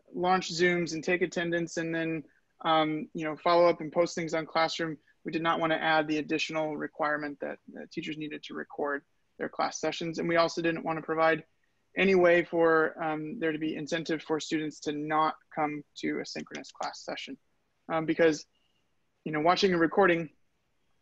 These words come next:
uh, is not gonna, is not gonna capture that. Um, so there are ways that, that students can still get caught up the same as they would in a traditional schooling environment where they might be gone for a day or two. They can start by asking a friend, or they can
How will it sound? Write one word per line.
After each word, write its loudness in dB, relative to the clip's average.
uh, -2
is -6
not 0
gonna, -4
is -10
not -4
gonna -6
capture -6
that. -4
Um, -16
so -4
there 6
are 6
ways 4
that, -6
that -8
students -8
can -10
still -6
get -8
caught -2
up -4
the -12
same 2
as -2
they 4
would 6
in -4
a -2
traditional -2
schooling -2
environment -4
where -8
they -10
might -12
be -6
gone 4
for 2
a 4
day 2
or 2
two. 0
They -4
can 0
start 2
by 2
asking -4
a -8
friend, 6
or 2
they 2
can -8